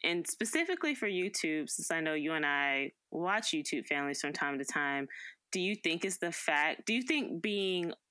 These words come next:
on a social media channel like YouTube, having to crank out content, having to put on a face, this actually being your job, do you think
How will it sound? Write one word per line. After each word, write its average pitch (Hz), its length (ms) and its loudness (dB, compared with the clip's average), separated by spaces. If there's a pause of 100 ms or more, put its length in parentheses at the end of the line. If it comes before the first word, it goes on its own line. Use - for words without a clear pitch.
(160)
on 170 200 2
a 160 100 2
social 175 360 0
media 151 340 0
channel 147 360 2
like 143 240 2
YouTube, 151 560 0
having 151 240 2
to 156 80 -2
crank 156 260 0
out 147 180 2
content, 147 520 2
having 160 240 2
to - 160 -6
put 165 120 0
on 147 140 2
a 143 60 -2
face, 151 400 0 (280)
this 175 200 2
actually 175 440 2
being 160 380 0
your 143 140 0
job, 165 640 2
do 175 80 0
you 170 160 2
think 170 360 0